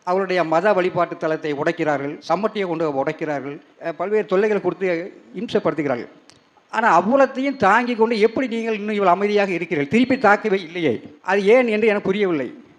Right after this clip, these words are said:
மத்த இடங்களெல்லாம் ரத்த ஆறு ஓடும். மகாத்மா காந்தி இருக்கும் பொழுது ரத்த ஆறு ஓடி இருக்கிறது, டாக்டர் அம்பேத்கர் இருக்கும் பொழுதும் ஓடி இருக்கிறது. ஆனால் இப்போ நவீன காலத்தில் இந்த பாசிச அரசு என்று சொல்லக்கூடிய பாரதிய ஜனதா கட்சிக்கு தொடர்ந்து மூன்று முறையாக இருக்கிறது,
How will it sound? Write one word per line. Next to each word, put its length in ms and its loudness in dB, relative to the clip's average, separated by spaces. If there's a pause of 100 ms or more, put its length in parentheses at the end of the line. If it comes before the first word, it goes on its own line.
(160)
மத்த 280 -2 (100)
இடங்களெல்லாம் 460 2
ரத்த 240 -2
ஆறு 180 2
ஓடும். 300 2 (200)
மகாத்மா 300 2
காந்தி 260 2
இருக்கும் 200 -2
பொழுது 180 -2
ரத்த 140 -2
ஆறு 160 0
ஓடி 120 -2
இருக்கிறது, 300 -8 (400)
டாக்டர் 300 -6
அம்பேத்கர் 400 -2
இருக்கும் 220 -6
பொழுதும் 240 -2
ஓடி 100 -4
இருக்கிறது. 400 -4 (500)
ஆனால் 280 -2
இப்போ 260 6
நவீன 400 2
காலத்தில் 420 2 (480)
இந்த 160 -4
பாசிச 480 6
அரசு 240 0
என்று 180 -6
சொல்லக்கூடிய 460 0
பாரதிய 340 2
ஜனதா 220 -4
கட்சிக்கு 300 -8
தொடர்ந்து 340 -6
மூன்று 340 -4
முறையாக 320 -2
இருக்கிறது, 440 -6